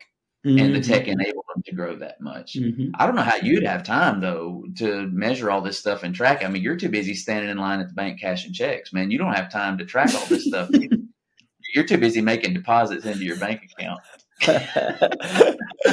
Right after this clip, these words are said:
Speaker 2: No, hey, hey, that's the old school way, was deposit check. Now it's electronic, bro. E F Ts. That's, that solves a little bit of problems. <laughs>
Speaker 1: Yeah, my hair's showing now, and I'm showing my old school.
Speaker 2: <laughs>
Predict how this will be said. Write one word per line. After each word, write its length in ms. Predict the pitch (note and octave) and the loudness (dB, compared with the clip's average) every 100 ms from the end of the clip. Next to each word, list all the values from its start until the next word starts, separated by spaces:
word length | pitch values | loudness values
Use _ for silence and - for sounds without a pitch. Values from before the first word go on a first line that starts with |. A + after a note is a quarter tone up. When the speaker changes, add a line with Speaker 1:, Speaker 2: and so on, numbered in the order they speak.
| - - - - | 2 -4 -8 4
Speaker 2:
No, 240 | D#3 D3 | 12 12
hey, 260 | C3 D3 B2 | 12 10 8
hey, 160 | C#3+ C#3 | 6 6
that's 240 | C#3+ D#3+ | 6 4
the 160 | F#3 F#3 | 6 8
old 220 | G3 F3+ | 8 6
school 260 | - D3 | 4 6
way, 160 | C3+ C3 | 10 10
was 240 | A#2+ A#2 | 10 4
deposit 560 | A2+ B2+ C3 B2+ A#2+ A#2 | 0 0 2 2 2 0
check. 340 | - D#3 B2+ B2+ | 4 6 6 4
Now 220 | C#3 F#3+ | 4 4
it's 140 | F3 | 4
electronic, 640 | D3 C3+ C3+ D#3+ E3+ D#3 A2+ | 6 6 4 0 2 2 4
bro. 220 | A#2 A2 | 4 2
E 160 | D3+ E3 | 6 10
F 200 | E3+ E3 | 10 8
Ts. 380 | - E3+ B2 G#2+ | 8 10 8 6
That's, 340 | B2 D3 - - | 6 6 4 4
that 180 | D3 | 4
solves 400 | D3+ - - - | 4 2 4 6
a 60 | D#3+ | 6
little 260 | D3+ C#3+ C3+ | 8 8 8
bit 120 | C3+ | 6
of 80 | B2+ | 6
problems. 520 | B2+ A#2 A#2 A#2+ - | 6 6 4 0 -6
<laughs> 40 | - | 6
Speaker 1:
Yeah, 440 | G#3 - C3 B2 | 8 8 6 4
my 120 | G#2 G2+ - _ _ - G#2+ A2+ | 2 -4 -6 _ _ -10 -6 0
hair's 240 | A#2+ A#2+ | 0 0
showing 460 | - G#2 G2 F#2+ G2+ | -2 0 0 0 -2
now, 240 | G#2 G2+ | -6 -8
and 100 | G2+ | -12
I'm 160 | G2+ - - | -16 -16 -8
showing 200 | A2 A2 | -6 2
my 100 | - | 8
old 640 | - - - - A#3+ - | 8 6 -4 8 10 10
school. 100 | - - | 6 6
Speaker 2:
<laughs> 540 | G#3+ - - - - | 6 6 6 6 6